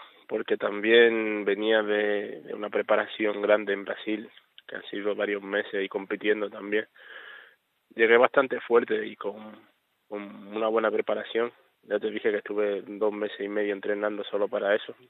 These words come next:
No pude disfrutar de nada del verano, pero bueno, mereció la pena. Y luego las luchas me tocaron rivales muy duros desde el primero hasta el último. El primero fue contra un ex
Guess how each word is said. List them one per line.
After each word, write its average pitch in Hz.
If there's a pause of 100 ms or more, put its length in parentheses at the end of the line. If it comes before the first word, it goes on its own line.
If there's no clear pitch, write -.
(120)
No 110
pude 107
disfrutar 107
de 104
nada 107
del 107
verano, 107
pero 101
bueno, 104 (160)
mereció 107
la 101
pena. 110 (720)
Y 127
luego 135
las 123
luchas 127
me 117
tocaron 120
rivales 120
muy 113
duros 113
desde 107
el 101
primero 110
hasta 113
el 104
último. 123
El 98
primero 113
fue 113
contra 104
un 113
ex 107